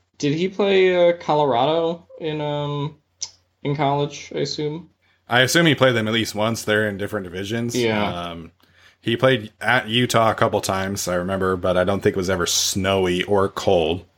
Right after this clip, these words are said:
Speaker 1: Mm-hmm.
Speaker 2: Um, so we'll have to see about, I'll have to look into that to see how
Speaker 1: I was
Speaker 2: it
Speaker 1: more
Speaker 2: is in the
Speaker 1: thinking
Speaker 2: snow, but
Speaker 1: about, honestly, the altitude thing, 'cause that's, that's something that takes some getting
Speaker 2: Well,
Speaker 1: used to.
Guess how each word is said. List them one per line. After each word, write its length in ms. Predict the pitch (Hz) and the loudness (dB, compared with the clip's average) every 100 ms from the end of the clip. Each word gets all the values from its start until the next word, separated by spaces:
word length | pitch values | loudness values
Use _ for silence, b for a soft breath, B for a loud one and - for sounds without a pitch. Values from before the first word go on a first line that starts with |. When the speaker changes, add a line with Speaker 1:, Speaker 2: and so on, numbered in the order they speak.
| _ | _
Speaker 1:
Mm-hmm. 400 | 131 127 117 110 | 2 2 2 0
Speaker 2:
Um, 440 | 90 87 85 82 80 - | 0 0 0 -2 -8 -4
so 180 | 95 | -2
we'll 120 | 95 98 | 0 2
have 220 | 107 104 | 2 2
to 80 | 95 | 0
see 300 | - 98 92 | -2 0 -2
about, 360 | 92 78 - - | 0 -2 -2 -6
I'll 160 | 90 | -2
have 120 | 98 | -2
to 80 | 95 | -2
look 180 | 87 87 | -4 -4
into 140 | 87 80 | -6 -4
that 260 | 80 73 | -4 -4
to 60 | 92 | -8
see 180 | - 85 | -6 -2
how 120 | - | 2
Speaker 1:
I 40 | 175 | 4
was 120 | 202 | 4
Speaker 2:
it 40 | |
Speaker 1:
more 120 | 147 | 2
Speaker 2:
is 100 | 123 127 | 2 2
in 60 | |
the 40 | 117 | 2
Speaker 1:
thinking 160 | 113 113 | 0 2
Speaker 2:
snow, 80 | 95 | 2
but 60 | |
Speaker 1:
about, 140 | 107 92 | 2 2
honestly, 420 | 110 107 - 104 | 0 0 0 0
the 160 | 95 | 0
altitude 560 | 98 95 95 - - - | -2 -4 -4 -4 -6 -10
thing, 280 | - - 147 - | -14 -14 -14 -8
'cause 200 | 117 113 | -6 2
that's, 460 | 110 101 101 - - B B B | 4 2 0 -6 -8 B B B
that's 200 | - 117 | 0 2
something 300 | 113 107 107 | 2 2 2
that 120 | 101 | 0
takes 240 | 98 104 - | 0 0 0
some 120 | 107 | 0
getting 200 | 107 101 | 2 4
Speaker 2:
Well, 140 | 113 | 4
Speaker 1:
used 220 | 110 - - | 4 0 -2
to. 260 | 101 98 | -2 -2